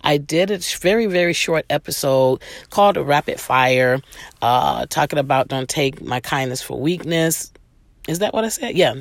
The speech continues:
kindness for weakness. And, um, I think I'm gonna do more rapid fires throughout the year. You know, I am in, Coach My World is in its new year. Yay!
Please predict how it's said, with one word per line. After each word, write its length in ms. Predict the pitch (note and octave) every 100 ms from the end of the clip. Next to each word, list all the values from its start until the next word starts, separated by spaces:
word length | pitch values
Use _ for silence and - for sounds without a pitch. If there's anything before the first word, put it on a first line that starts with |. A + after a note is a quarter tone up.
| - -
kindness 320 | F#3+ D#3 C3+
for 100 | A2+
weakness. 400 | G2+ - - - - - - -
And, 340 | E3+ E3+ E3+
um, 520 | D#3+ D3+ D3 C#3+ D3 C#3+ - _ _ _ _ - - F3+
I 60 |
think 260 | F#3+ C4+ C4+
I'm 120 | C4+
gonna 200 | A#3 A3
do 200 | F#3 G#3+
more 200 | G3+ F#3+
rapid 360 | F3+ F#3+ - -
fires 480 | D3+ F3 F#3 C#3
throughout 580 | - E3 D3 C#3 D3+ - - - - -
the 120 | D#3+
year. 460 | D#3 D3 D3+ F3+ D#3+
You 200 | C#3 D#3
know, 160 | D3+ D3+
I 200 | D3 -
am 320 | C#3 D3 F3
in, 460 | - D#3+ D#3+ E3+ D#3+ -
Coach 260 | - G3 F#3+
My 100 | E3+
World 240 | F3 E3+
is 240 | - F#3 F#3+
in 120 | E3 E3+
its 220 | - C#3+
new 240 | C#3 D#3
year. 460 | F3 F3 F3+ G3 A#3
Yay! 1120 | G3+ G#3 G#3+ G#3+ G#3+ G#3 G3+ G3+ G3+ G3 G3